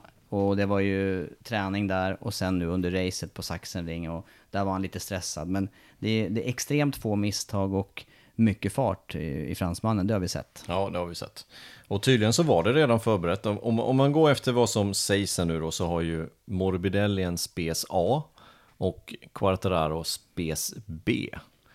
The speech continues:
Speaker 2: Vilket då också kan ändras till A minus. Jag vet inte riktigt, det är beteckningar om A helt enkelt. Men Morbidelli ska köra en, en hoj som är väldigt, väldigt lik fabriksteamet, om inte likadan.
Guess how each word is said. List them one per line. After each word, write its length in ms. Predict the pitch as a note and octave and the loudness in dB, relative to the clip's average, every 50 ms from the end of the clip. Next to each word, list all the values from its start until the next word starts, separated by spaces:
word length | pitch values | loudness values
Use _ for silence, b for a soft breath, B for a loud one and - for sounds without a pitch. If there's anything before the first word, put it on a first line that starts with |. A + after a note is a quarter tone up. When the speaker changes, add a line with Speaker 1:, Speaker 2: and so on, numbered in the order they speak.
| b b b b | b b b b
Speaker 2:
Vilket 360 | - G2+ G2 - - F#2 - | -2 -2 0 0 -2 -2 0
då 140 | - F#2 F2 | 0 0 0
också 240 | F2+ - - G2 F2+ | 0 -2 -4 -6 -4
kan 140 | - F#2 | -2 -2
ändras 400 | F2+ F2+ F2+ F2 D#2+ D#2+ E2 - | -2 0 -2 -2 -2 -4 -6 -6
till 300 | - - F2+ E2 E2 E2 - | -6 -6 -6 -6 -6 -8 -8
A 320 | - - G2 F2+ E2 E2+ E2 | -2 0 0 2 2 2 2
minus. 640 | F2 F#2 G2 A2 A2 F#2+ E2+ E2 - - - - - | 2 2 2 2 2 2 0 -2 -4 -6 -6 -8 -8
Jag 80 | - | -6
vet 100 | D2+ E2 | -6 -6
inte 140 | D#2+ D2+ - | -6 -6 -8
riktigt, 540 | - D2+ D2 - - - - - - - - | -10 -10 -10 -12 -14 -16 -14 -16 -16 -16 -14
det 100 | - - | -8 -6
är 40 | E2+ | -4
beteckningar 540 | E2 D#2+ - - E2 D2+ - - - F2+ - | -4 -4 -2 -2 -4 -4 -4 -6 -6 -4 -4
om 140 | D#2+ E2 D#2+ | -4 -4 -4
A 120 | - - | -4 -6
helt 240 | D#2 D#2+ - D#2 - | -6 -6 -8 -8 -8
enkelt. 300 | - - - - E2+ - | -10 -10 -10 -12 -10 -6
Men 160 | F#2 E2+ D#2+ B B B B B B B B B | -6 -6 -6 B B B B B B B B B
Morbidelli 640 | - A2 A#2+ B2 B2 C3 C3+ C3+ C#3 C#3 C3+ C3 | 6 8 8 8 8 8 8 8 8 8 8 6
ska 160 | A#2 - - A#2 | 4 2 2 2
köra 380 | - - B2 A2+ G2 F#2 F2+ | 6 6 8 8 8 6 6
en, 140 | F2 F2 F2 | 4 2 0
en 300 | - - G2 F2+ F2 F2 | 0 0 0 0 0 0
hoj 300 | E2 E2+ F2 E2+ E2 E2 | 0 0 2 0 0 0
som 160 | - - F2 | -2 -2 -2
är 80 | E2+ E2 | -2 -2
väldigt, 520 | E2 E2+ F2 F#2+ A#2+ A#2+ A2+ G#2 G2 F2 | -2 -4 2 4 6 6 6 6 4 2
väldigt 240 | F#2+ F2+ F2 E2+ - | 2 0 0 0 0
lik 520 | F#2+ F#2 F#2 F#2+ G2 G2 G2+ G2 - - | 0 2 2 4 4 4 2 0 -2 -4
fabriksteamet, 720 | - - F#2 E2+ F#2+ F2+ - - - D#2+ D#2 D#2+ E2+ E2 - | -2 -2 0 0 0 -2 -2 -4 -2 -2 0 0 -2 -2 0
om 120 | F2 F2+ | 0 2
inte 220 | F2+ E2+ - - - | 2 0 0 -2 -4
likadan. 680 | E2 E2+ D#2+ - - D#2+ E2 F2+ A2+ C#3+ D#3+ F3+ F3+ | -2 -2 -2 -2 -2 2 4 6 6 6 4 2 0